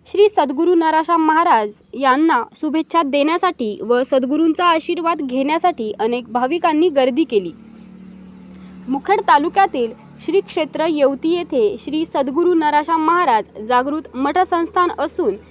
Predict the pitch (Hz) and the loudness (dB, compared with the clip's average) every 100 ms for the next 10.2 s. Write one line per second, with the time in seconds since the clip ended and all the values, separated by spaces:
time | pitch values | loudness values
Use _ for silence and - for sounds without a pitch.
0 | - - 320 330 - 302 302 381 381 349 | -20 -10 -2 -2 0 -2 0 2 2 0
1 | 359 330 277 285 285 302 349 - 233 - | -2 0 0 0 0 0 -4 -6 -10 -4
2 | 269 262 359 339 214 220 269 294 320 349 | -4 -2 -2 -2 -4 -4 -2 0 0 0
3 | 330 330 320 339 311 302 330 262 233 - | 2 2 2 2 0 -2 0 0 0 -2
4 | _ _ - 302 349 427 403 392 381 403 | _ _ -4 -2 -2 0 0 0 0 2
5 | 311 269 262 339 226 220 _ _ _ - | 2 2 2 0 -2 -4 _ _ _ -4
6 | 320 294 285 403 403 - 330 302 311 320 | -2 0 2 4 4 2 -2 0 0 0
7 | 285 - 370 - 349 - 220 214 214 233 | -4 -2 -2 -2 -2 -2 -2 0 -2 -4
8 | 302 311 320 277 294 311 262 269 233 240 | -4 -2 -2 2 2 2 0 0 0 0
9 | 294 339 339 330 339 294 262 302 359 359 | 2 0 0 -2 -2 0 0 0 -2 -4
10 | 294 214 | -4 -6